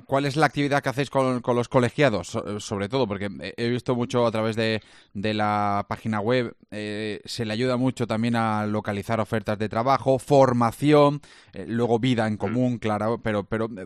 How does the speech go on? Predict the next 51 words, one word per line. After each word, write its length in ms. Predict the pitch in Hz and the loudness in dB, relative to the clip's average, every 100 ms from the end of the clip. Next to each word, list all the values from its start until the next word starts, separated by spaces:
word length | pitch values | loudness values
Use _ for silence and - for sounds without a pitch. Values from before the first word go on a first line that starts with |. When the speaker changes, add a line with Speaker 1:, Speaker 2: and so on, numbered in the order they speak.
| 101 | -6
Speaker 1:
¿cuál 180 | - 156 | 0 2
es, 120 | 156 | 2
cuál 160 | - 170 | 0 0
es 120 | 170 | 0
la 80 | 170 | -2
actividad? 460 | - 151 110 98 98 | -2 0 0 -4 -4
¿Cuál 160 | 127 | -2
es 160 | 151 143 | -2 -2
la 80 | 139 | -4
actividad 320 | 123 123 120 | -2 0 0
dentro 200 | 113 110 | 0 -2
del 100 | 101 | -2
colegio? 480 | 92 90 80 73 - - - - - | -6 -8 -12 -16 -20 -18 -14 -12 -2
Speaker 2:
Pues 160 | 98 98 | 0 4
mira, 200 | 95 92 | 4 2
nosotros 640 | 98 - 131 139 139 139 | 0 2 4 6 6 6
dentro 320 | 127 131 135 | 4 2 2
del 140 | 127 120 | 2 2
colegio 1300 | 120 123 139 143 139 135 120 117 104 95 87 85 85 | 4 4 4 4 6 6 6 6 6 6 6 6 6
tenemos 240 | 95 101 110 | 2 2 2
la 60 | |
misión 280 | 110 101 110 | 2 0 0
principal 400 | 107 98 95 98 | 0 0 0 2
de, 340 | 98 87 82 | 4 4 2
de 80 | 80 | 0
velar 240 | 82 92 98 | 0 0 0
por, 500 | - 92 85 82 80 - | 2 4 4 4 2 0
por 140 | 92 | 0
la 80 | 85 | 2
profesión 640 | 85 - - 117 127 131 127 | 0 -2 0 4 4 4 4
y 420 | 107 95 87 82 | 4 4 4 2
por, 720 | 85 82 80 82 85 82 82 - - - - | 2 4 4 4 6 4 2 -2 -12 -12 -2
por 260 | 87 87 | 0 0
nuestros 920 | 87 - 95 90 82 80 80 80 80 | 0 2 4 6 4 2 2 0 2
asociados, 600 | 90 - - - 143 101 | 0 -2 -2 2 2 2
¿no? 140 | 110 135 | -2 0
Bueno, 180 | 120 95 | 2 2
asociados 480 | 92 - 123 113 | 0 2 4 4
no, 160 | 104 110 | 2 0
son 240 | 87 85 | 0 0
colegiados, 480 | 82 87 82 104 78 | 0 -2 2 2 2
lógicamente 520 | 82 85 92 90 - | 0 0 0 0 -2
que 300 | 87 80 80 | -2 -2 -2
constitucionalmente 1200 | 78 82 - - 98 87 95 90 92 - 87 80 82 | -2 -6 -10 -8 0 0 2 0 2 4 6 6 4
está 120 | 95 | 2
Speaker 1:
Claro. 160 | 90 85 | 0 0
Speaker 2:
recogido, 500 | - 85 95 80 76 | -4 0 2 2 -2
Speaker 1:
<laughs> 480 | - 87 82 - | -6 -10 -12 -6
Speaker 2:
eh, 180 | - 92 - | 0 2 4
el 160 | 95 | 2
tema. 260 | - 101 | 4 2